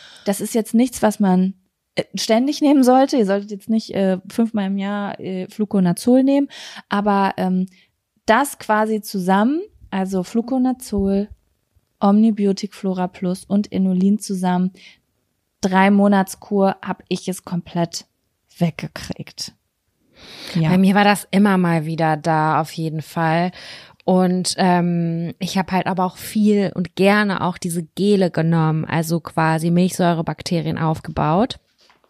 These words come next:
Speaker 2: Da
Speaker 1: Mhm.
Speaker 2: habe ich unterschiedliche tatsächlich ausgetestet, weil bei mir nicht alle so geholfen haben, wie ich mir das gewünscht habe. Genauso wie nicht für jede Person jedes Pilzmittel hilft. Also da müsstet ihr euch dann
Speaker 1: Ja,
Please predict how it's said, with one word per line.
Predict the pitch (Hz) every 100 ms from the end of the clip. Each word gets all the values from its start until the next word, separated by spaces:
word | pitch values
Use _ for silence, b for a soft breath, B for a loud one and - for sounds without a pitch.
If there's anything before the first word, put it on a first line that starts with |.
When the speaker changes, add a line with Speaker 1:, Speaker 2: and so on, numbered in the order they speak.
| b b b b -
Speaker 2:
Da | 208 202
Speaker 1:
Mhm. |
Speaker 2:
habe | 196
ich | 196 214
unterschiedliche | 277 311 294 - 226 208 190 196
tatsächlich | 196 202 208 196 -
ausgetestet, | 196 - 190 180 214 -
weil | 196
bei | 202
mir | 202 220
nicht | - _
alle | 190 190 180
so | 180
geholfen | 170 165 170 160 185 170
haben, | 160 170
wie |
ich | 165 170
mir |
das | 160 -
gewünscht | 165 160 156 -
habe. | 170 165 185 B B B
Genauso | - 226 262 277 254
wie | 269
nicht | 262 -
für | 247
jede | 247 254
Person | 254 240 226 240 240 240 B B _
jedes | 190 220 262 262 226
Pilzmittel | - 247 262 - - - 185 165 - 160
hilft. | 160 156 -
Also | 190 190
da | 196
müsstet | 208 - 226
ihr | 226 208
euch | 208
dann | 208
Speaker 1:
Ja, | 202